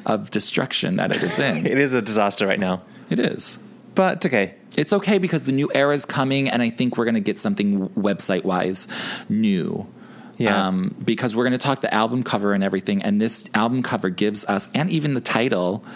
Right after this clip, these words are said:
Speaker 2: Yeah.
Speaker 1: 'Cause we got, uh, album cover, title, and the release date. Like, boom,
Speaker 2: Uh-huh.
Speaker 1: boom, pow, all at once.
Speaker 2: Yes.
Speaker 1: It was amazing.
Speaker 2: Yeah.
Speaker 1: So can we start with the album title?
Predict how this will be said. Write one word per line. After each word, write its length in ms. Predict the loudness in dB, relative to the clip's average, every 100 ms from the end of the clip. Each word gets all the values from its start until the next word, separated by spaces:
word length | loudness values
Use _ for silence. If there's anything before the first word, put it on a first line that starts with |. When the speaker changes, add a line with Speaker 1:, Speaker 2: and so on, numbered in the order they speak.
| -4
Speaker 2:
Yeah. 280 | 0 0 -2
Speaker 1:
'Cause 180 | -2 0
we 140 | 2
got, 320 | 2 2 0 -2
uh, 380 | 2 2 2 0 -6 0
album 360 | 2 2 0 0
cover, 400 | 0 2 2 0
title, 840 | -2 0 2 2 2 2 0 -2 -2
and 640 | 2 2 2 2 2 0
the 320 | -2 -2 0
release 360 | 2 2 0 0
date. 380 | 0 0 -2 -2
Like, 240 | -2 -2
boom, 340 | -2 2 2
Speaker 2:
Uh-huh. 140 | 4 2
Speaker 1:
boom, 80 | 0
pow, 340 | 0 2 2
all 240 | 2 2 2
at 100 | 0
once. 240 | 0 0
Speaker 2:
Yes. 640 | 2 2 0 -2 -6 -2 -2
Speaker 1:
It 20 |
was 120 | 0
amazing. 540 | 0 0 -2 -2 -4 0
Speaker 2:
Yeah. 300 | 2 2 0 -8 -18 -8 -8 -2
Speaker 1:
So 240 | 2 2
can 160 | 2 0
we 80 | 0
start 300 | 2 0 0
with 100 | 0
the 400 | 2 2 0 0
album 200 | 0 0
title? 420 | 0 0 0 -2